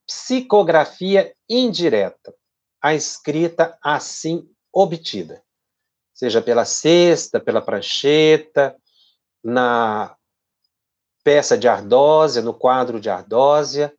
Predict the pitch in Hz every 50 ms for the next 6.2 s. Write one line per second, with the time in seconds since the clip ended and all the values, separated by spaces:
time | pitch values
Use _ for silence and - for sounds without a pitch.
0 | _ _ _ _ _ _ _ _ _ - 131 131 131 - - - - 143 131 131
1 | 131 123 120 - 143 131 135 127 135 151 147 120 98 95 87 - _ _ - _
2 | _ _ _ _ _ - 113 - - 131 123 135 139 - - - 170 147 127 127
3 | 131 139 - _ - 160 156 - - 202 170 127 113 117 120 135 127 - - 120
4 | 120 123 123 120 - - 120 120 120 117 110 _ - 131 127 123 127 131 143 147
5 | 156 135 101 107 110 110 110 107 - 120 120 120 107 95 95 95 92 87 117 113
6 | 107 - - _